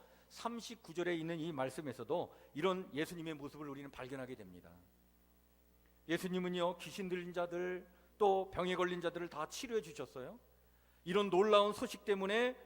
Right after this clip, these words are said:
많은 사람들이 막 예수님께로 몰려들게 됐습니다.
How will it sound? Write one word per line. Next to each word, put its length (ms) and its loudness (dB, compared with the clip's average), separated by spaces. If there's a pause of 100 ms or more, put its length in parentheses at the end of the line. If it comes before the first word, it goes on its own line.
(240)
많은 500 -2
사람들이 380 -2
막 500 -2
예수님께로 1500 0
몰려들게 800 4
됐습니다. 560 -4